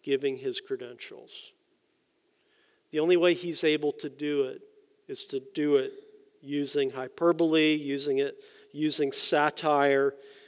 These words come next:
to get the point across. He says, "I have, have been beaten," verse twenty-three,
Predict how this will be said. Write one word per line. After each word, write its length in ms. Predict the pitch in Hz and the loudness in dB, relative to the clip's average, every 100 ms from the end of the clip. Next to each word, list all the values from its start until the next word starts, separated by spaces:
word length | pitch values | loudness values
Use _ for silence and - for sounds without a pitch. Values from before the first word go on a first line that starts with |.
| _ _ _ _ _ _ _ _ _ _ _ _ _ | _ _ _ _ _ _ _ _ _ _ _ _ _
to 100 | - | -12
get 300 | - 175 180 | 2 2 2
the 60 | - | -8
point 420 | - - 147 143 | -8 -4 -4 -4
across. 840 | - - - 123 139 - - - _ _ _ _ _ _ _ _ _ _ _ _ _ _ _ _ _ _ _ _ _ _ _ _ _ _ _ _ _ _ _ | -12 -20 -20 -18 -18 -14 -14 -14 _ _ _ _ _ _ _ _ _ _ _ _ _ _ _ _ _ _ _ _ _ _ _ _ _ _ _ _ _ _ _
He 140 | - 156 | -12 -4
says, 400 | - 160 143 - - | 2 4 2 -2 -6
"I 540 | 156 160 170 180 185 175 - - _ _ _ _ _ _ _ _ _ | -2 2 4 4 2 -2 -12 -20 _ _ _ _ _ _ _ _ _
have, 280 | 151 139 120 - _ _ _ _ | -4 -4 -6 -20 _ _ _ _
have 400 | - 139 135 135 | -8 -8 -8 -6
been 400 | 135 151 151 147 143 - _ _ _ _ _ _ _ _ _ _ _ _ - | 2 4 4 0 -8 -20 _ _ _ _ _ _ _ _ _ _ _ _ -2
beaten," 440 | 160 180 185 180 - _ - | -2 -2 -4 -6 -10 _ -6
verse 220 | 147 - | -4 -4
twenty-three, 800 | - 143 135 - 160 165 165 | -4 -2 -2 -4 -4 0 0